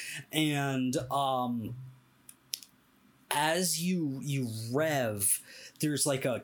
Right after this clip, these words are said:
kickback of, of space exhaust and jet fuel that causes, like, a large, loud booming sound that sort of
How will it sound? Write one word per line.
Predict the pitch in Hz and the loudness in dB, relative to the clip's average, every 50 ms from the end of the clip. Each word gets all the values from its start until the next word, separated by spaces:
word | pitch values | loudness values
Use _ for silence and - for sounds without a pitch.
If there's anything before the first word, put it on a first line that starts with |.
| - | -4
kickback | - - - - - 190 165 - - 156 139 165 151 151 151 165 175 - - - - - - - - - - - - - - | -2 0 0 2 4 2 2 2 -2 -4 -2 0 0 2 2 2 0 -2 -4 -6 -6 -6 -6 -6 -10 -16 -20 -20 -16 -6 -2
of, | 135 135 131 127 120 113 110 117 - - - | 0 0 2 2 0 0 0 -2 -2 -2 -4
of | 127 120 120 113 107 107 104 95 - - - - - _ - - | -2 -2 -2 0 -2 -4 -4 -2 -2 -4 -4 -6 -12 _ -4 2
space | - - - - - - - 165 147 147 156 - - 165 | 6 6 6 6 4 4 4 4 4 4 4 4 4 4
exhaust | 147 139 139 135 - - 139 131 131 135 139 143 - - - - - 175 | 2 2 2 2 2 2 2 2 2 2 0 0 2 2 2 2 2 0
and | 147 120 120 117 107 98 | 0 2 0 0 0 -2
jet | 104 - - 143 135 139 135 - | -2 0 2 2 2 0 0 0
fuel | - - - - 143 139 139 139 139 151 160 156 - - - - - 147 117 - | 0 2 2 2 2 2 2 2 2 0 -2 -4 -6 -10 -12 -10 -8 -8 -4 0
that | 147 139 135 131 - | 2 2 2 2 0
causes, | - - - 139 131 135 135 135 139 139 127 120 127 | -4 -2 0 0 2 2 2 2 2 2 2 2 2
like, | 127 120 120 - | 0 0 0 0
a | 131 | 0
large, | 120 110 107 104 110 113 120 123 123 123 123 123 113 113 110 110 110 - - - - - | 0 0 -2 0 0 0 2 2 2 2 2 0 0 -2 -2 -2 -2 -2 -4 -6 -6 -6
loud | 156 135 127 127 120 120 123 120 117 117 120 107 101 - 113 - - - - - - - _ - - - - | -2 0 2 4 4 4 4 2 0 0 -2 -4 -4 -8 -10 -12 -14 -16 -14 -14 -14 -16 _ -20 -20 -14 -8
booming | 165 147 117 - - 151 151 147 139 139 135 131 123 113 110 113 | -6 -6 -4 0 0 2 2 2 2 2 2 2 0 0 0 0
sound | - - - 120 107 98 95 98 95 107 113 120 127 135 - - - - - - - - | 0 2 2 2 2 0 0 -2 -2 -2 -2 -2 -2 -2 -2 -6 -10 -14 -14 -10 -4 -2
that | 143 131 - - | 0 0 0 0
sort | - - 139 120 | 0 0 0 0
of | 113 107 | -2 -4